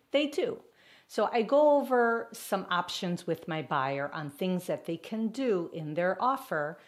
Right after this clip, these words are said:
to entice the seller. And one of them is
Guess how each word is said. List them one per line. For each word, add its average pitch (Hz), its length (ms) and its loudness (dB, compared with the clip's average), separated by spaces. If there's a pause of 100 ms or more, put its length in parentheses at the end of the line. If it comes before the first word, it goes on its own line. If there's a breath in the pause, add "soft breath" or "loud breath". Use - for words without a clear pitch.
(240 loud breath)
to 175 160 -4
entice 147 600 -4
the - 140 -12
seller. 135 500 -8 (340 soft breath)
And 170 300 -2
one 262 220 2
of 185 160 -2
them 151 220 0
is 139 360 -8